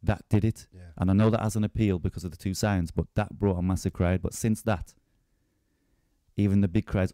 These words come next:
Speaker 1: other than, you know, obviously U K Rumble brings a crowd
Speaker 2: Yeah.
Speaker 1: 'cause it's a branded thing and people
Speaker 2: Mm-hmm.
Speaker 1: wait for that every year. So that works. But other clashes, I just feel it's hard. So as a sound system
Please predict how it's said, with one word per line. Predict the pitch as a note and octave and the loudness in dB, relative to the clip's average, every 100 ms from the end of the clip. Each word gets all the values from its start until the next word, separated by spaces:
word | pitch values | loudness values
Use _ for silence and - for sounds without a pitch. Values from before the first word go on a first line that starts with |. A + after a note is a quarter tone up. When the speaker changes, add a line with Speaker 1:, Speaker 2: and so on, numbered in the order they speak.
| - | 0
Speaker 1:
other | C3 | 4
than, | A#2 A2 | 4 2
you | A2+ | 0
know, | F#2 | 0
obviously | G2+ G#2 - | 0 -4 0
U | G2 A2+ | 4 4
K | - G2 | 4 2
Rumble | F#2+ F#2 | 4 2
brings | E2 F#2 | 2 0
a | E2+ | 0
crowd | - D#2+ F2 | -4 -4 -6
Speaker 2:
Yeah. | G2 F2+ - - - | -14 -18 -18 -20 -6
Speaker 1:
'cause | - F#2 | -4 -2
it's | - | -4
a | |
branded | - F#2 F2 F2+ | -2 0 0 -2
thing | - F2+ E2+ | -2 -2 -2
and | E2 | -2
people | F#2 F#2+ E2 | -4 -4 -6
Speaker 2:
Mm-hmm. | D#2+ | -4
Speaker 1:
wait | F2+ | -4
for | - | -4
that | F2+ | -2
every | F2 F2 | -2 2
year. | G2 B2 - _ _ _ - - | 4 4 0 _ _ _ -20 -4
So | F#2 | 0
that | G#2 | 2
works. | G2+ G#2+ B2 | 4 4 2
But | - - | -4 -2
other | B2+ D3 | 0 2
clashes, | - C#3+ - F#2+ | 0 -2 0 -2
I | G2 | -2
just | G#2+ - | -4 -2
feel | G#2 | 0
it's | G2+ | -2
hard. | - G2 G#2 - - _ _ _ _ _ _ | 0 0 2 -2 -8 _ _ _ _ _ _
So | - A2+ G#2 - _ _ _ _ _ _ _ _ - | -2 2 2 0 _ _ _ _ _ _ _ _ -2
as | A2 | 0
a | |
sound | A2+ - A#2+ B2 A#2+ | 2 2 4 4 4
system | G#2 - F2 E2 | 0 -2 -2 -2